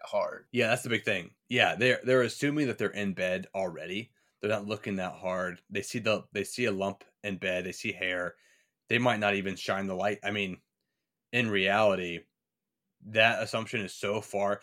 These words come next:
Speaker 2: If they were inspecting each cell to make sure the person was laying there, then you're like, "Yeah, how did you not see that?" But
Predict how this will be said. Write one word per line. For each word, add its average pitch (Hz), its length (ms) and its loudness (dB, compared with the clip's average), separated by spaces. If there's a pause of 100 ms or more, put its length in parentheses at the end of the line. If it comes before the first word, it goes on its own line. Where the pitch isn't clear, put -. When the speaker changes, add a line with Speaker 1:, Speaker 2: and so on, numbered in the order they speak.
(140)
Speaker 2:
If 104 120 -4
they 143 140 4
were 135 220 4
inspecting 107 680 -2
each 104 260 -8
cell 95 340 -2
to 98 100 -12
make 92 180 -6
sure 92 340 -6
the - 100 -12
person 92 380 -8
was 87 220 -12
laying 90 300 -12
there, 120 280 -4 (380)
then 107 100 -2
you're 104 100 0
like, 92 220 -2
"Yeah, 104 160 -2
how 98 140 -6
did 104 100 -6
you 101 60 -4
not 95 140 -6
see 113 120 -8
that?" 98 260 -8
But 113 240 -2